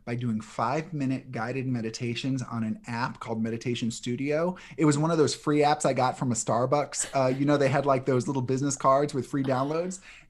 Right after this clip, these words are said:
And, uh, that's the first time I ever did meditation. And, um, and through these five-minute guided meditations,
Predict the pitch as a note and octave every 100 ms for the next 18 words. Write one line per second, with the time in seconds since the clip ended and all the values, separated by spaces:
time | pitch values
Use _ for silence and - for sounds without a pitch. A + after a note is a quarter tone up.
0 | D3 C#3 C3+ C3+ C3 A#2 C3 C#3+ - D#3
1 | - D#3 - - D#3 D#3 C#3+ C3 D3 C#3+
2 | D3 C3+ C3 D3+ F3 F#3 G2+ F#2+ C3 B2+
3 | B2+ B2+ B2+ B2 B2 - - - C#3 C3
4 | - - C3+ D3 E3 G3 A#3 B3 _ _
5 | _ - C3+ A#2+ - - C3 E3+ F#3+ G3
6 | F#3+ - C#3+ D#3 D#3+ D#3+ D#3 D#3 B2+ A#2+
7 | A#2 A#2